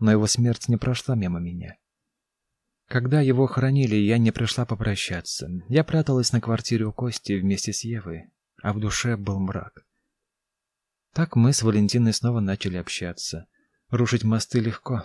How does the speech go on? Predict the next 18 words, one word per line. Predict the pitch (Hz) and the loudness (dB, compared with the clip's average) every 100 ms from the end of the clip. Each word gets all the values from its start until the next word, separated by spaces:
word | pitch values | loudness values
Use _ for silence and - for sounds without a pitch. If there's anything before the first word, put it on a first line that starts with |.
| - | -4
а | 104 | -2
вот | 95 98 110 | 0 -2 -2
восстанавливать — | 98 110 113 104 92 87 - - - _ _ _ - | -2 0 2 0 -4 -6 -8 -12 -18 _ _ _ 0
тяжелая | 120 107 92 90 90 | 2 2 2 0 -2
работа. | 95 92 82 - - - _ _ _ _ _ _ _ | -4 -6 -12 -14 -20 -20 _ _ _ _ _ _ _
Хорошо, | - 139 143 165 | -4 0 2 0
что | - 139 | 4 4
у | |
меня | 139 143 | 6 4
за | 139 | 2
спиной | - 127 131 | 0 0 2
образовался | 120 113 113 120 120 - | 2 2 2 2 0 0
настоящий | 113 - 117 113 117 | -2 0 0 0 -2
тыл | - 131 | -2 -2
в | 98 104 | 0 -2
лице | 101 - | 0 0
мамы, | 98 113 127 117 110 | 2 4 2 0 -2
Кости. | - 92 - - 92 | -6 -8 -8 -10 -12